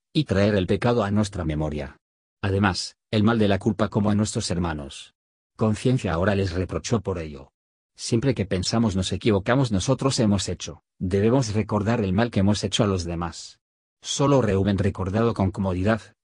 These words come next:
que había hecho todo lo posible para evitar el daño. Cuando compartimos con los demás en sus sufrimientos, será un consuelo si tenemos el testimonio de nuestra conciencia por nosotros,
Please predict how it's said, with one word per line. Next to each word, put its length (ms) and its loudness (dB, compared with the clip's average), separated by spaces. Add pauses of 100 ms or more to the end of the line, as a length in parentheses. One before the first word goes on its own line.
que 100 -4
había 300 0
hecho 220 -6
todo 300 2
lo 120 2
posible 400 0
para 200 0
evitar 300 -2
el 120 -2
daño. 400 -8 (400)
Cuando 340 2
compartimos 760 -4
con 160 0
los 140 0
demás 280 2
en 60 0
sus 220 -4
sufrimientos, 920 -6 (160)
será 300 0
un 80 -2
consuelo 500 2
si 140 -6
tenemos 400 2
el 140 0
testimonio 580 0
de 100 2
nuestra 360 0
conciencia 480 2
por 140 -4
nosotros, 680 -8